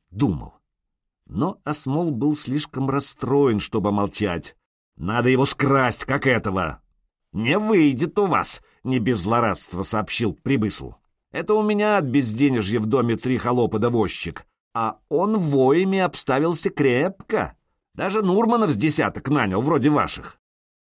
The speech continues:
«Вроде наших у вас в Новгороде хрен найдёшь», — рассеянно сообщил Сергей. Тем не менее, выцарапывать Грудяту из его логова нельзя. Господин Новгород не одобрит. Да и Прокуй Пирятыч не позволит.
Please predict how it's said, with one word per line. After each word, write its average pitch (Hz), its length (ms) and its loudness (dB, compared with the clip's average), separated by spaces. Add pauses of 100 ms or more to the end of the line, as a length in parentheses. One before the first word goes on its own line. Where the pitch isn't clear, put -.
«Вроде 110 380 0
наших 165 600 0
у 113 80 -2
вас 147 280 0
в - 120 -4
Новгороде 135 640 0
хрен 98 500 -2
найдёшь», — 98 600 -2 (480)
рассеянно 98 840 -2
сообщил 92 560 -4
Сергей. 95 520 -4 (720)
Тем 85 200 -6
не 76 60 -4
менее, 98 480 -2 (400)
выцарапывать 147 680 -2
Грудяту 147 500 0
из 120 140 0
его 87 260 -4
логова 139 380 -2
нельзя. 90 680 -4 (460)
Господин 101 460 -2
Новгород 98 440 -2
не 113 60 -2
одобрит. 85 720 -4 (460)
Да - 140 -6
и 165 120 2
Прокуй 175 360 -4
Пирятыч 98 680 -2
не 101 100 -2
позволит. 87 640 -4